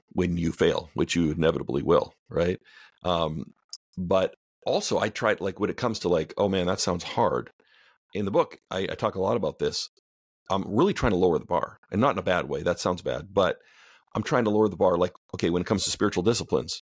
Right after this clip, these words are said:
you know, people are like, I talk to so many people like, "I'm gonna read through the Bible every year. Uh, I'm gonna, like, memorize a ton of scripture." Um, I talked to one guy, I remember a buddy of mine who's like, "I don't know what's wrong, Drew. Like, I'm, I'm trying to read the Bible for two hours every day, but I can never seem to do it." And I'm like, "What are you ta-, you've got, like, four kids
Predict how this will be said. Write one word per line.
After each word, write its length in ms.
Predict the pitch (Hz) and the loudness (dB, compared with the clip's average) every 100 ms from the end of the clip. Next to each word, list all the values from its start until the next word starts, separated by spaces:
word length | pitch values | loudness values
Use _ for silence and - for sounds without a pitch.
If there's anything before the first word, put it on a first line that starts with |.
| - | -6
you 120 | 95 | -2
know, 100 | 92 | -2
people 360 | - 113 92 98 | -2 -2 0 0
are 80 | |
like, 260 | 92 87 - | 0 -4 -6
I 60 | - | -6
talk 140 | 135 | -4
to 60 | 110 | -4
so 80 | 113 | -4
many 120 | 101 | -6
people 180 | 110 90 | -8 -10
like, 120 | - | -10
"I'm 60 | 147 | -8
gonna 120 | 156 | -4
read 140 | 175 | -4
through 80 | 147 | -6
the 40 | 175 | -4
Bible 260 | 175 156 160 | -2 0 -2
every 180 | 165 | -2
year. 260 | 165 143 107 - - - - | -2 -2 -2 -10 -20 -20 -10
Uh, 420 | 117 107 104 101 95 | -2 0 2 0 0
I'm 80 | 120 | -2
gonna, 200 | 139 127 | 2 4
like, 220 | 117 117 - - | 4 2 0 -4
memorize 520 | 135 160 147 135 110 | 0 4 4 2 0
a 60 | - | -4
ton 140 | - 120 | 0 0
of 60 | |
scripture." 500 | - 123 - 80 76 - | 2 0 0 0 0 0
Um, 360 | 98 95 90 90 _ _ _ _ _ - | 0 2 0 -4 _ _ _ _ _ -4
I 60 | - | -2
talked 140 | 139 | 0
to 60 | 117 | 0
one 140 | 131 | 2
guy, 160 | 120 101 | 4 2
I 60 | |
remember 340 | 87 104 101 - | 2 0 0 0
a 100 | 101 | -2
buddy 180 | 104 117 | 2 2
of 60 | 110 | 2
mine 120 | 95 | 0
who's 140 | 98 | 0
like, 260 | 95 92 - - - - - | 2 0 -2 -20 -20 -12 -2
"I 80 | 139 | 0
don't 100 | 147 | 2
know 60 | |
what's 120 | 135 | 2
wrong, 200 | 131 127 | 2 2
Drew. 200 | 117 117 | 4 4
Like, 140 | 110 98 | 4 4
I'm, 180 | 107 90 - | 0 -2 -6
I'm 60 | |
trying 180 | 92 127 | -4 0
to 60 | 127 | 2
read 200 | 123 110 | 2 2
the 60 | |
Bible 200 | 98 113 | 0 0
for 120 | 104 87 | -2 0
two 120 | 113 | 4
hours 160 | 104 101 | 4 2
every 120 | 98 | 0
day, 120 | 98 | 2
but 120 | 104 | 2
I 40 | 92 | 2
can 140 | 95 | 2
never 200 | 95 101 | 4 4
seem 200 | 92 92 | 2 -2
to 60 | 85 | 2
do 140 | 92 | 4
it." 40 | 80 | 4
And 80 | 87 | 4
I'm 60 | |
like, 200 | 90 - | 0 0
"What 100 | - | -4
are 20 | 214 | -4
you 60 | - | -6
ta-, 80 | - - - | -14 -14 -8
you've 200 | 135 190 | -6 0
got, 220 | 190 - | 0 2
like, 240 | 180 - - - | 0 -2 -10 0
four 180 | 175 | 0
kids 420 | 170 - 160 98 | 2 2 2 0